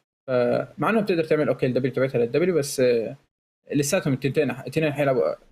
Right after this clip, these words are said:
إذا، إذا جاجرنوت لعب أفتر شوك ما راح تساعده كتير. وأنا ش-، انت-، انتبهت من المرة الماضية جاجرنوت لعبها أفتر شوك. بس اللعبة إلكتروكيوت ليساندرا بتقدر تفوز early game.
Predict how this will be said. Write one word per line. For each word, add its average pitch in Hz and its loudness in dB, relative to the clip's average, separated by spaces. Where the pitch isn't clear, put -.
إذا، 143 2
إذا 135 2
جاجرنوت 165 0
لعب 147 2
أفتر 143 -2
شوك 156 -6
ما 139 2
راح 131 -4
تساعده 120 -4
كتير. - -8
وأنا 151 0
ش-، 151 -6
انت-، 151 -4
انتبهت 139 -2
من 131 0
المرة 135 0
الماضية 151 0
جاجرنوت 139 0
لعبها 123 2
أفتر - -4
شوك. - -12
بس 135 0
اللعبة 185 2
إلكتروكيوت 202 -2
ليساندرا 156 -2
بتقدر 127 -2
تفوز 117 -6
early 113 -4
game. 120 -12